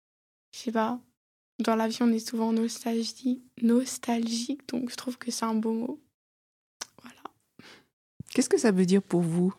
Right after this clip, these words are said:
Speaker 2: la nostalgie ?
Speaker 1: Bah, c'est, je sais pas, se rappeler des souvenirs, euh, qu'on avait, euh,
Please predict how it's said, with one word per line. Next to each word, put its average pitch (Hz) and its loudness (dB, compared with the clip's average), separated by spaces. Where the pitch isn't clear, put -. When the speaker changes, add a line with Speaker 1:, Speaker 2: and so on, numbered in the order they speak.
Speaker 2:
la 175 6
nostalgie ? 170 0
Speaker 1:
Bah, 214 4
c'est, 226 2
je 220 -8
sais 233 -2
pas, 302 0
se - 0
rappeler 220 2
des 226 2
souvenirs, 233 2
euh, 220 0
qu'on 220 0
avait, 220 4
euh, 233 -4